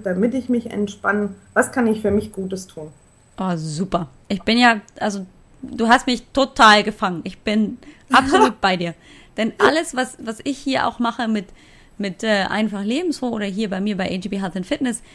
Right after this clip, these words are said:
Speaker 2: ist genau das. Also auch wenn zu mir jemand kommt mit Bewegung, dann ist es natürlich ein, ein Teil des Ganzen,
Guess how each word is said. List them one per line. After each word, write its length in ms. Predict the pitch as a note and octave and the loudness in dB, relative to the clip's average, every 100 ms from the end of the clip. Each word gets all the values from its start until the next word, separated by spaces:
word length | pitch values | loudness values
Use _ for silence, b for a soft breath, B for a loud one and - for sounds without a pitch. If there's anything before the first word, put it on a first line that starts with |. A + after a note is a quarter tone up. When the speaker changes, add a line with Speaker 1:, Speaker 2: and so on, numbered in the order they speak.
| b - | b -8
Speaker 2:
ist 240 | A#3+ - | -8 -4
genau 300 | G3+ G3 G3+ | -2 0 0
das. 280 | F#3+ F#3+ F#3 | 0 -2 -4
Also 220 | - G3+ | -8 -2
auch 200 | - A#3 - B B | 0 0 -2 B B
wenn 180 | G#3 A#3+ | -2 0
zu 140 | A3+ A#3+ | 2 4
mir 160 | D4 | 4
jemand 340 | C#4+ C4 A#3+ A3+ | 4 4 0 0
kommt 240 | A#3+ A3 | -2 0
mit 220 | A#3+ B3 | -2 -2
Bewegung, 600 | A3 G3+ A3+ A3+ B3 A#3 B B - | -4 -2 -2 0 0 0 B B -4
dann 240 | A3 A#3 - | -2 -2 -6
ist 180 | - - | -6 -4
es 280 | B3+ - - | -4 -4 -4
natürlich 680 | A3 A3 - D4 C#4 C4+ - | 0 0 2 4 4 2 -4
ein, 380 | - G#3 G#3+ G3 - - - | -2 2 2 2 -4 -10 -2
ein 220 | G3 F#3+ | -2 -2
Teil 360 | G#3+ A3 D4 | -2 2 2
des 220 | D#4 C#4+ - | 0 -2 2
Ganzen, 460 | C4+ D4 D4+ D4 | 2 4 4 2